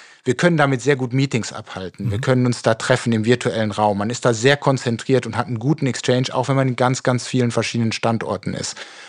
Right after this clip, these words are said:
Speaker 1: Das Thema Training hat echt, echtes Potenzial. Und natürlich schauen wir uns auch an, wie sieht eigentlich die Agentur der Zukunft aus und sollten wir jetzt nicht mal starten,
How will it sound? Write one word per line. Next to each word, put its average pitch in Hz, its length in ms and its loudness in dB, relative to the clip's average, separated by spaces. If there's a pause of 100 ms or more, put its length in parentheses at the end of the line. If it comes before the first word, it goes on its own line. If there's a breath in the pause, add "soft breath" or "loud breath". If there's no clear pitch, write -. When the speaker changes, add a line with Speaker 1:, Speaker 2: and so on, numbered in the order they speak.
Speaker 1:
Das - 160 0
Thema 139 280 4
Training 135 520 2
hat 113 140 -2
echt, - 280 -2 (140)
echtes 139 320 2
Potenzial. 123 640 2 (320 loud breath)
Und 139 120 -4
natürlich 170 540 2
schauen 143 320 2
wir 123 80 0
uns 117 160 -2
auch - 220 -8
an, 139 280 2 (220 loud breath)
wie 127 140 0
sieht 127 280 0
eigentlich 131 220 2
die - 160 -2
Agentur 127 460 2
der 123 120 6
Zukunft - 440 -2
aus 120 280 4 (180 loud breath)
und 131 140 -2
sollten 151 300 4
wir 135 140 2
jetzt 135 260 -2
nicht 135 160 -6
mal 123 120 0
starten, 135 560 2